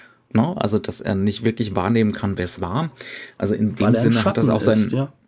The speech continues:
Speaker 1: Ja,
Speaker 2: Genau.
Speaker 1: ja, in dem Sinne hat, hat das auch so einen Sinn und Zweck. Aber, äh,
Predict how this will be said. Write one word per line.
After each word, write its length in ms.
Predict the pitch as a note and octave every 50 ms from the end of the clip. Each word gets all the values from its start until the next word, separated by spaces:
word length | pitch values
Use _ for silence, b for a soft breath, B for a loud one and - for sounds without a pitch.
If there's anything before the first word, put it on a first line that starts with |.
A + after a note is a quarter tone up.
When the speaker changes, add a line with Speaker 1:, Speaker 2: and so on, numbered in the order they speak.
| _ -
Speaker 1:
Ja, 200 | G#2 G#2+ A2 - - - - -
Speaker 2:
Genau. 300 | - A#2 A#2 A2+ A#2+ D3+
Speaker 1:
ja, 40 | -
in 80 | B2 A2
dem 140 | A2+ A#2+ A#2+
Sinne 220 | A2 B2+ B2+ A#2+
hat, 240 | A#2+ A#2+ - - -
hat 120 | - -
das 120 | A#2 - -
auch 140 | A2 G#2 G#2+
so 80 | G2+
einen 80 | G#2 F#2+
Sinn 180 | G2 A2 A2 B2
und 140 | A2+ -
Zweck. 340 | - - - A2 C#3+ C#3 - B B B B B B B
Aber, 500 | - - - G2+ G#2 G#2 G#2 G#2 - -
äh, 320 | - - - - - -